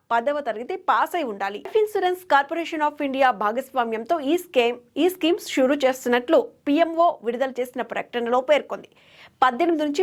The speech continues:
డెబ్బై ఏళ్ల లోపు మహిళలు ఇందులో చేరొచ్చు. అయితే వారు తప్పనిసరిగా పదవ తరగతి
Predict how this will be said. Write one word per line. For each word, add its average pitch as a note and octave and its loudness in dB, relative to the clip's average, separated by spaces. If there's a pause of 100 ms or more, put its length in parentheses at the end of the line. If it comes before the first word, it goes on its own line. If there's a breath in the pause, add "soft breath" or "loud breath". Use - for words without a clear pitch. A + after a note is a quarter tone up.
డెబ్బై A3+ 2 (120)
ఏళ్ల C#4+ -2
లోపు A#3+ -2 (120)
మహిళలు C#4 0 (200)
ఇందులో C4+ 0
చేరొచ్చు. G#3 -4 (220)
అయితే C#4+ 0
వారు E4+ 4 (100)
తప్పనిసరిగా C#4 -4 (100)
పదవ A#3+ 0
తరగతి A#3 -4